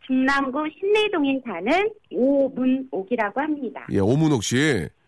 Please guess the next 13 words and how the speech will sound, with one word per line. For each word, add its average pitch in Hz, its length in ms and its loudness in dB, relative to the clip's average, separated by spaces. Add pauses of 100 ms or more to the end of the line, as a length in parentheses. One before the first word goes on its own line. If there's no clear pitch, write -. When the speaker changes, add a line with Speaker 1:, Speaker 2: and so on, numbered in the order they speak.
(120)
Speaker 1:
네네. 254 420 -4
Speaker 2:
예, 110 220 2
목소리가 135 420 0
상당히 208 420 0
상큼하시고 190 520 0
좋으신 156 280 2
것 156 60 0
같아요. 131 680 2 (300)
Speaker 1:
아, 226 160 -8
감사합니다. 226 720 -2
Speaker 2:
예, 143 400 2
예, 120 60 2
예. 110 520 2